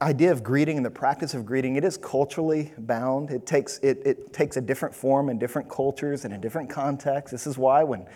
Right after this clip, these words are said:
my wife goes to Vietnam to visit her family,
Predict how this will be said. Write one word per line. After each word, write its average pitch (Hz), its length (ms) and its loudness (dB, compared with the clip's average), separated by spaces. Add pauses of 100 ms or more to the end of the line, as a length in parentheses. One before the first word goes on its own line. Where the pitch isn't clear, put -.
(440)
my 117 80 0
wife 135 400 8
goes 139 180 6
to 131 80 0
Vietnam 131 540 4
to 135 80 -8
visit 131 380 -2
her 127 360 2 (380)
family, 156 800 2